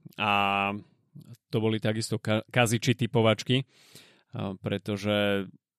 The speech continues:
tieto mená sa čakali, keď už neatakovať top trojku, tak minimálne byť trošku vyššie v top desiatke. A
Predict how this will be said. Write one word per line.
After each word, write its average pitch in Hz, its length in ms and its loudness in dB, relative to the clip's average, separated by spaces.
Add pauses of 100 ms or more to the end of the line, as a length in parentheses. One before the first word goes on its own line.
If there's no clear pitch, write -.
(400)
tieto 117 280 0
mená 107 260 2
sa 104 340 -2 (300)
čakali, 113 480 2 (480)
keď 131 160 4
už 113 160 0
neatakovať 110 580 2 (640)
top - 260 2 (360)
trojku, 117 560 2
tak - 260 -8
minimálne 101 840 -2
byť 95 340 -10
trošku 110 380 -4
vyššie 104 280 -4
v - 120 -10
top 107 160 -2
desiatke. 104 580 -4 (800)
A 95 480 -4